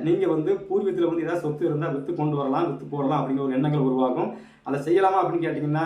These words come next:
அதாவது எந்த ஒரு விஷயத்தையுமே வந்து நீங்க கடன் வாங்கி செய்யறதுக்கு உண்டான சூழல் இருக்கும் கண்டிப்பா. பூர்வீக சொத்து சார்ந்த விஷயங்கள்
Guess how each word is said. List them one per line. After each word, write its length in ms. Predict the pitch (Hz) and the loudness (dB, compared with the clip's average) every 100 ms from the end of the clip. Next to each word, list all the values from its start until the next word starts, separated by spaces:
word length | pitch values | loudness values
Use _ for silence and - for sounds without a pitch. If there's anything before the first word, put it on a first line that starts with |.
| 170 - | -2 -6
அதாவது 600 | 135 156 151 175 175 143 | -2 2 2 2 0 0
எந்த 220 | 151 202 | 0 2
ஒரு 120 | 196 160 | 2 2
விஷயத்தையுமே 400 | 160 170 170 170 | -2 0 2 2
வந்து 180 | 147 147 | 2 0
நீங்க 160 | 170 - | 0 0
கடன் 200 | 131 170 | 0 2
வாங்கி 180 | 170 165 | 2 2
செய்யறதுக்கு 260 | 151 147 | 0 0
உண்டான 160 | 147 147 | -2 -2
சூழல் 220 | 143 147 | 0 0
இருக்கும் 300 | 113 113 113 | -2 -6 -6
கண்டிப்பா. 280 | 113 113 - - - _ _ _ _ _ _ _ _ _ _ - | -6 -6 -8 -14 -20 _ _ _ _ _ _ _ _ _ _ 2
பூர்வீக 240 | 208 196 | 4 4
சொத்து 220 | 180 180 | 0 -2
சார்ந்த 260 | 170 170 156 | 0 0 0
விஷயங்கள் 360 | 151 156 151 | -2 0 0